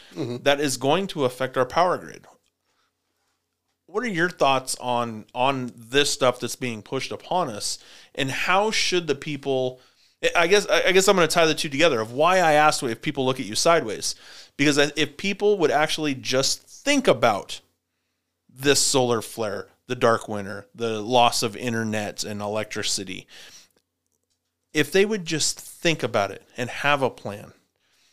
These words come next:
Speaker 2: how do you think m-, people would respond better once, once these things happen?
Speaker 1: Yeah,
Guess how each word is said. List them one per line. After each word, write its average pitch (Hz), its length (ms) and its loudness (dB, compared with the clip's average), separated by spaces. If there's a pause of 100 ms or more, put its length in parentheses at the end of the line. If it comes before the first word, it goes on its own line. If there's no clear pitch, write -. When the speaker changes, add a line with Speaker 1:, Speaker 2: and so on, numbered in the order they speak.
(160)
Speaker 2:
how - 180 -2
do 220 80 -2
you 208 140 -4
think - 340 -6
m-, 139 240 -14
people 139 400 -2
would 117 160 -2
respond 117 600 0 (260)
better 147 420 0 (140)
once, 123 500 -6
once 135 360 -4
these 123 260 -4
things 113 240 -8
happen? 104 300 -6 (1120)
Speaker 1:
Yeah, 202 280 6